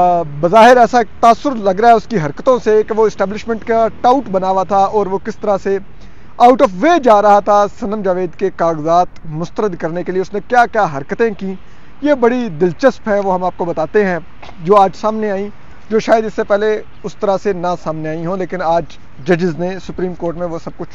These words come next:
उगलवा लिया। तो देखिए,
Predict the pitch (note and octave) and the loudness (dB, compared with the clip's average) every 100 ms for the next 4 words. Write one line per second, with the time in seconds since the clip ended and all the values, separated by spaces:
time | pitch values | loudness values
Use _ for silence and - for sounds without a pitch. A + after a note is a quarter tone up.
0 | - F3 E3 D3+ D3 C3+ B2+ - - - | -10 -8 -6 -4 -4 -4 -8 -8 -14 -16
1 | - - - - - - - - - - | -16 -16 -14 -14 -14 -14 -16 -16 -16 -12
2 | - B3+ C#4+ E4 | -6 -4 0 0